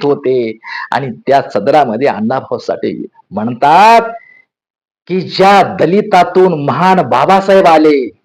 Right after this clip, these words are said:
त्याच दलितातून शाहीर आले, म्हणून शाहिराचं जीवन, शाहिराचं कर्तृत्व अमर आहे." आपल्या दलित, दलित शाहिरी या सदराखाली डॉक्टर बाबासाहेब आंबेडकरांचा उल्लेख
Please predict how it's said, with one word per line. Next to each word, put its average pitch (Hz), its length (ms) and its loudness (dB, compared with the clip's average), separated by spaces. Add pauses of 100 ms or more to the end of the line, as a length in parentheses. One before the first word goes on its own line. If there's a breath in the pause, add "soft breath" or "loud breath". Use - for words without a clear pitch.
(1300)
त्याच 175 500 -2
दलितातून 151 1000 0
शाहीर 151 500 -2
आले, 143 500 2 (580)
म्हणून 143 320 -10
शाहिराचं 143 720 -2
जीवन, 135 480 -4
शाहिराचं 135 600 -2
कर्तृत्व 127 560 -6
अमर 123 480 -2
आहे." 185 520 0 (300 loud breath)
आपल्या 247 300 2
दलित, 185 580 0
दलित 190 300 2
शाहिरी 165 560 0
या 139 120 2
सदराखाली 147 960 -2 (300 soft breath)
डॉक्टर 131 300 -4
बाबासाहेब 127 580 -2
आंबेडकरांचा 123 720 -4
उल्लेख 139 580 0